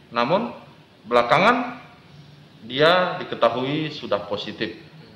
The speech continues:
melalui swab. Maka atas dasar itu, sifat, eh, tindakan yang dilakukan oleh, eh, pengadilan hari ini adalah sifatnya preventif,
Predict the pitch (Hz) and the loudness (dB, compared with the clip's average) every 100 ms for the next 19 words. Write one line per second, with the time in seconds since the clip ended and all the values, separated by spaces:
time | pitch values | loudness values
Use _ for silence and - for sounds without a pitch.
0 | - 104 101 92 95 92 95 80 - - | -18 -4 0 0 -4 -6 -4 -4 -4 -14
1 | - - - - - 85 92 113 104 104 | -20 -20 -20 -20 -16 -8 -2 0 0 -4
2 | - 98 95 90 90 92 139 160 151 - | -4 -4 -2 -4 -4 -8 -6 -6 -8 -14
3 | - - - 147 143 135 - - - - | -16 -12 -10 0 4 4 2 -12 -16 -20
4 | - 101 110 110 110 110 - 131 127 131 | -6 2 6 8 6 4 -2 -4 0 2
5 | 131 123 120 120 117 120 214 190 131 117 | 2 2 2 2 2 2 2 4 6 4
6 | - - 104 101 101 101 104 104 104 104 | 2 -2 2 4 4 2 -2 -2 -2 -2
7 | 104 98 98 87 104 104 104 98 101 143 | -2 -4 -10 -6 -2 -2 -4 -8 -8 -6
8 | 214 - - - - - 98 120 156 - | -6 -10 -20 -20 -20 -10 2 4 4 0
9 | - - 151 143 139 160 170 160 151 147 | -6 -8 -2 0 2 2 4 4 4 2
10 | - 92 | 0 -6